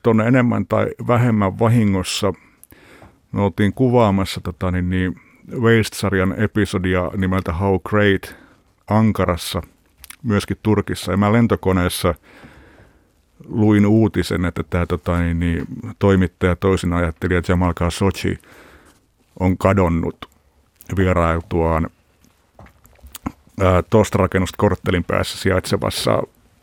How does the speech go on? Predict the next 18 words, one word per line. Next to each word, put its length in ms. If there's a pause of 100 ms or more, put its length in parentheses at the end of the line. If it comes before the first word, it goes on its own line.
(320)
suurlähetystörakennuksessa. 1600 (2000)
Se 360 (1080)
oli 260
kummallinen 580
uutinen. 600 (400)
Me 120
oltiin 340
muutama 400
päivä, 400 (460)
ää, 320 (260)
Ankarassa 520
kuvaamassa 680
ja 180 (880)
se 260
uutinen 460
muuttui 520
koko 500
ajan. 260